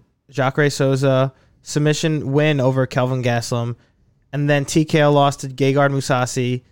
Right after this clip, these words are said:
K O loss to F-, Yoel Romero, T K O loss to Luke Rockhold, and then before that he beat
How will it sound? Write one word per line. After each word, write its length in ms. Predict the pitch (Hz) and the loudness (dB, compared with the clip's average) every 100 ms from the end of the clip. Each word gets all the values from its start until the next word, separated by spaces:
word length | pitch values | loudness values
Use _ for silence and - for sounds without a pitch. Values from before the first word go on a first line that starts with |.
| _ _ | _ _
K 240 | - 151 156 | 0 2 4
O 100 | 151 | 4
loss 320 | 147 135 135 | 4 2 -2
to 160 | - 135 | -4 -4
F-, 180 | 127 - | -4 -8
Yoel 300 | 135 135 135 | -4 0 0
Romero, 420 | 135 127 127 123 | 0 -2 -2 -4
T 200 | - 147 | -2 -4
K 160 | 135 139 | 0 2
O 100 | 135 | 2
loss 280 | 127 131 | 2 0
to 260 | - 131 127 | -2 -4 -4
Luke 220 | 120 131 | -4 -6
Rockhold, 360 | 127 117 117 123 120 | -6 -6 -6 -6 -6
and 100 | 123 | -6
then 60 | |
before 300 | 117 - 123 | -8 -6 -4
that 180 | 117 107 | -2 -2
he 120 | 117 | -4
beat 340 | 107 117 104 | -6 -8 -12